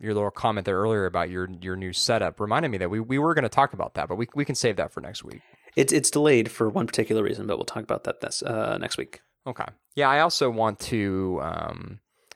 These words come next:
Speaker 1: talk about my upgrading to Windows ten experience as well, but I think that'll be better served, uh, saved for next week too.
Speaker 2: Okay. Perhaps next week will be, like, a double under or double header,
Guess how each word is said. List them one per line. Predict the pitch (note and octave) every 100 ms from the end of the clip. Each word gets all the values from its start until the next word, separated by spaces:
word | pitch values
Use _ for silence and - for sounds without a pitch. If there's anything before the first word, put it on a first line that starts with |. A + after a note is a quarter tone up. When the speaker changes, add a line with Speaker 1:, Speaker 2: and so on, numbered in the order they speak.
| _
Speaker 1:
talk | C#3 B2
about | A2+ G2
my | F#2 F#2+
upgrading | A2 - A#2+ G#2 G2
to |
Windows | G2+ G#2 F2 -
ten | - B2+
experience | G2+ - G2 E2 E2 -
as | F#2+
well, | F2 C2+ C#2+ G#2+
but | A2+
I | G#2+
think | G2+ A#2 F#2+
that'll | - G#2+
be | G2
better | F#2 F#2+ F#2
served, | - G2 F2+ - -
uh, | E2
saved | - G2 F2+
for | F2
next | - -
week | - -
too. | - - A2 _ -
Speaker 2:
Okay. | C3+ - - - - - - - - _
Perhaps | - C3+ D3 -
next | A#2+
week | A#2 A2
will | A2
be, | E3
like, | G#2+ -
a | - - - - - - A2
double | A2 G#2+
under | G#2 G#2+ - -
or | -
double | - -
header, | F2+ - -